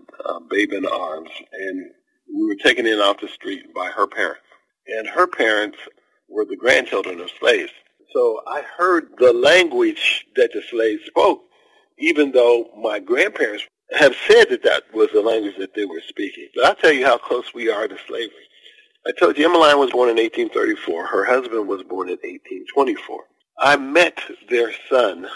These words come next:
because he was my great-grandfather. I went down to Georgia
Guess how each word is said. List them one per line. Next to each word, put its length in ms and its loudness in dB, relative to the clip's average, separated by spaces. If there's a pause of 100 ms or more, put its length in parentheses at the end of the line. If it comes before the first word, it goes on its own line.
(120)
because 460 -8
he 80 -8
was 200 -8
my 180 -10
great-grandfather. 1080 -6 (240)
I 80 -12
went 260 -10
down 320 0
to 120 -6
Georgia 580 -2